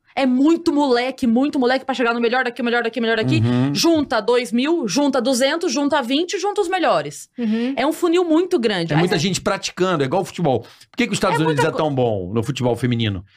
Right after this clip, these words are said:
Speaker 2: Porque lá as mulheres são melhores que os homens.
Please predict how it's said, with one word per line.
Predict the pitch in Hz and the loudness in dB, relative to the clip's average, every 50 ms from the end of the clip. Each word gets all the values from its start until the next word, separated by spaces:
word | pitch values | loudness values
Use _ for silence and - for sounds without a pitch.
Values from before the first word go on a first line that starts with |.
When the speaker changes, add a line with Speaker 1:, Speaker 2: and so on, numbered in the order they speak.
| _ _ _ | _ _ _
Speaker 2:
Porque | - - 160 151 | -6 -2 0 0
lá | 139 143 156 190 196 | 2 0 0 0 -2
as | 170 131 | -2 -2
mulheres | 147 151 143 135 147 165 156 131 131 - - _ _ _ - | -2 0 0 0 0 -2 -4 -8 -10 -12 -14 _ _ _ -10
são | - - 151 | -6 -4 -2
melhores | 156 151 139 139 151 160 156 | 0 0 0 0 -2 -2 -4
que | - | -6
os | 202 180 208 | -4 -2 -2
homens. | 202 185 143 98 82 - - | 0 0 -2 -4 -6 -10 -16